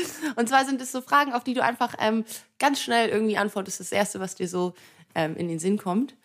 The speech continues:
Bereit? Okay, perfekt.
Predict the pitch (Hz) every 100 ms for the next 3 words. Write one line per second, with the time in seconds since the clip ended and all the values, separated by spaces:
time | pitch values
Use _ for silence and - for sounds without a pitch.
0 | - _ _ 175 190 277 - _ _ -
1 | - _ _ _ _ 175 180 170 - -
2 | 180 - -